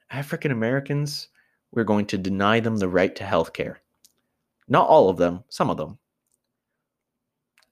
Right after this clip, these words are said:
So everyone has access to health care. It's not illegal for specific races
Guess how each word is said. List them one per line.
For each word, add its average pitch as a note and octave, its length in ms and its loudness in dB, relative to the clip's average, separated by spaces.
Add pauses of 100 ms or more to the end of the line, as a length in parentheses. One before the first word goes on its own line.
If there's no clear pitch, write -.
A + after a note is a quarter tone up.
(300)
So A2+ 440 0 (1040)
everyone G3 400 0
has B2+ 360 -2
access - 580 -8
to - 100 -12
health - 300 -4
care. - 400 -8 (680)
It's - 200 -8
not F3 160 2
illegal F#2+ 640 4
for F2+ 400 -4
specific - 520 -4
races F2+ 720 0